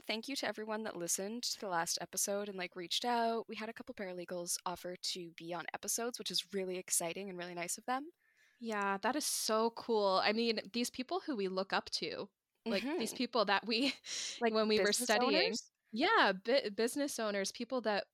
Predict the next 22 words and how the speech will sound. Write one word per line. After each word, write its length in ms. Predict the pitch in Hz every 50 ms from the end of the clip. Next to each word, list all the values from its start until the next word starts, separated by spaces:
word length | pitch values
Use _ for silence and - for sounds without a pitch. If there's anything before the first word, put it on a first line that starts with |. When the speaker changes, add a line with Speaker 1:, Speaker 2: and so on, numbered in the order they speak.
| _ -
Speaker 2:
like, 200 | 208 202 190 -
when 120 | 202 202
we 120 | 208 208 208
were 100 | 196 190
studying, 600 | 190 - - - 196 190 208 202 190 180 180 180
we 120 | 180 180 175
were 160 | 180 185 180
looking 300 | 175 180 180 - - 180 180
up 80 | 180 -
to 120 | - 196
them 160 | 180 175 175 175
saying, 340 | - - 160 160 151 160
"We 140 | 160 202 269
wanna 180 | 285 240 196 175
be 140 | - 151 147
them 320 | 151 202 214 190 156 156
one 220 | 170 165 160 165 175
day," 340 | 151 131 147 - 269 277 262
<laughs> 0 |
Speaker 1:
<laughs> 300 | 240 240 285 247 214 226
Speaker 2:
you 40 | 208
know? 280 | 190 190 190 220 247